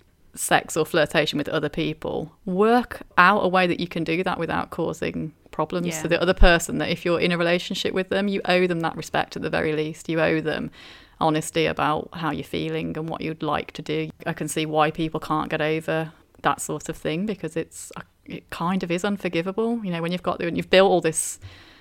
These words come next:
Speaker 1: this life with somebody and they betray you in that way, it's, um, I think it would be really, really hard to get over.
Speaker 2: Is now not the time for me to say that I'm a chronic cheater? <laughs>
Speaker 1: Are you?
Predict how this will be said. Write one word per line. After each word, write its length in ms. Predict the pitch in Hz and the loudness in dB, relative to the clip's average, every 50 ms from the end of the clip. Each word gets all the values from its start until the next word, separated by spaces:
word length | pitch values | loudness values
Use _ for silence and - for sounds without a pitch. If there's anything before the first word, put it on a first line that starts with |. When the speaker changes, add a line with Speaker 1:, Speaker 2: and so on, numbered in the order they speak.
| _ _ _ _ _ _ _ _ | _ _ _ _ _ _ _ _
Speaker 1:
this 340 | - 180 175 160 156 - - | -10 -4 -2 -2 -2 -2 0
life 420 | 175 165 160 175 196 190 190 - - | 4 6 8 8 8 6 4 0 -2
with 200 | 160 151 143 - | -2 -2 -2 -2
somebody 600 | - 143 147 143 147 - 139 139 143 151 165 - | -4 -2 -2 -2 -4 -4 -2 -2 0 0 -2 -2
and 220 | 156 160 160 151 | -2 -2 -2 0
they 100 | 147 147 | -2 -2
betray 400 | 143 156 - - 165 156 165 165 | -4 -4 -4 0 0 2 2 2
you 120 | 151 151 | 2 0
in 100 | 143 143 151 | -4 -4 -4
that 140 | 147 - - | -6 -6 -4
way, 460 | 160 156 147 143 - - 151 156 143 _ _ _ _ _ _ _ _ - | -4 -4 -4 -2 -4 -4 -6 -8 -10 _ _ _ _ _ _ _ _ -10
it's, 420 | - 175 - - - - - - - | -8 -8 -8 -8 -10 -12 -10 -6 -4
um, 400 | 160 156 156 156 156 160 160 - _ _ _ _ _ _ _ _ _ _ - | -4 -4 -2 -4 -6 -8 -10 -12 _ _ _ _ _ _ _ _ _ _ -12
I 60 | 170 | -8
think 240 | 165 180 165 - - | -6 -6 -6 -6 -6
it 120 | 156 - | -10 -8
would 240 | 165 160 170 170 - | -6 -6 -6 -6 -4
be 260 | - 214 208 202 202 - - _ _ _ _ _ - | -4 -2 -4 -4 -4 -8 -20 _ _ _ _ _ -12
really, 440 | - 175 175 175 170 165 165 170 165 | -8 -4 -2 -2 0 0 0 -2 -2
really 240 | 170 170 170 180 160 | -2 -2 -2 -4 -4
hard 300 | 175 170 170 175 170 - | -6 -6 -6 -6 -8 -8
to 100 | - - | -6 -4
get 140 | 180 165 | -4 -2
over. 420 | 170 165 170 196 214 - 220 226 220 _ _ - - - _ _ _ _ _ _ - | -2 -2 -2 -2 -4 -4 -6 -8 -8 _ _ -20 -20 -20 _ _ _ _ _ _ -6
Speaker 2:
Is 160 | 214 220 220 | -6 -4 -2
now 320 | 226 214 214 208 202 202 202 | -2 -2 0 -2 -2 -2 -4
not 200 | 196 208 185 - | -4 -4 -6 -6
the 80 | - | -8
time 240 | - - 208 185 190 | -8 -6 -4 -4 -4
for 100 | - - | -4 -6
me 80 | 185 185 | -10 -8
to 120 | - - - | -10 -12 -12
say 180 | - 190 185 | -10 -8 -8
that 120 | 175 160 151 | -6 -6 -6
I'm 100 | 185 185 | -8 -8
a 40 | |
chronic 340 | 180 - - 185 180 175 147 | -10 -10 -10 -8 -8 -8 -8
cheater? 480 | - - 185 - 170 - - 175 170 - - - - - - - - - | -10 -10 -10 -10 -10 -12 -12 -12 -12 -10 -10 -10 -10 -10 -10 -6 -2 2
<laughs> 20 | - - - - - - - 196 - - 247 240 202 - 220 240 220 214 214 226 - 240 - 285 - - - - - - - - | 10 12 12 12 12 12 12 12 12 10 10 10 6 6 8 8 10 10 8 8 6 2 2 2 -4 -6 -8 -10 -10 -8 2 6
Speaker 1:
Are 180 | 226 269 285 | 8 8 8
you? 240 | 226 165 165 165 170 | 8 6 4 2 0